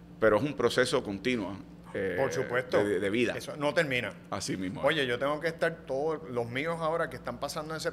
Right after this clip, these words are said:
Speaker 2: Yo no sé si a ti te ha pasado, pero con los míos me pasa con, con el grande, que es prácticamente,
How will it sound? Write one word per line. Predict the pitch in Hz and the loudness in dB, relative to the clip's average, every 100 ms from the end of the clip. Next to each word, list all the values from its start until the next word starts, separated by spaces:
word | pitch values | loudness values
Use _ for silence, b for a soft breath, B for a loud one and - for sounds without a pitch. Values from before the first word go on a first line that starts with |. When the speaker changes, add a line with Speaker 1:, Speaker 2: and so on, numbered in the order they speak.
| 123 | -2
Speaker 2:
Yo | 123 | -4
no | 143 | -4
sé | 160 | -6
si | 170 | -6
a | |
ti | 160 | -4
te | 165 | -4
ha | |
pasado, | 151 139 175 160 | -2 -2 -2 -2
pero | 120 107 - | -6 -8 -10
con | - 110 | -8 -6
los | 107 | -6
míos | 104 117 | -8 -8
me | 156 | -8
pasa | 151 143 175 | -6 -4 -4
con, | 131 113 - B B B - | -6 -8 -12 B B B -4
con | 131 123 | 0 0
el | 117 | 2
grande, | 120 156 147 98 - B B B | 2 2 -2 -8 -10 B B B
que | 131 123 | 0 0
es | |
prácticamente, | - 165 170 180 170 151 139 170 180 196 185 | 2 -2 -2 -2 0 2 0 -2 -4 -4 -4